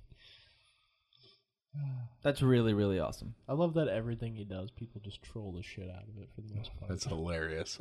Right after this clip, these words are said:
Speaker 3: I just love that. Criminal aliens. People are calling and talking about E T.
Speaker 2: <laughs> I've been touched.
Speaker 3: And finally,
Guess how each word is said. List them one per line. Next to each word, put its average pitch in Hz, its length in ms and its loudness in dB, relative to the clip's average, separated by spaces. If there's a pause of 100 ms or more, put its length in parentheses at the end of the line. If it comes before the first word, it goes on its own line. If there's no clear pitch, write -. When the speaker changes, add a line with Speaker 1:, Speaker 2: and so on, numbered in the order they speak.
Speaker 3:
I 104 60 0
just 98 260 -2
love 90 220 2
that. 85 240 -2
Criminal 120 420 10
aliens. 92 400 8
People 113 300 4
are - 20 8
calling 95 440 6
and 95 120 2
talking 90 260 4
about 90 180 2
E 92 160 -4
T. 92 420 -2 (400)
Speaker 2:
<laughs> - 340 -16
I've - 1400 -6
been 143 140 2
touched. 147 580 -2 (3250)
Speaker 3:
And 151 240 8
finally, 101 500 10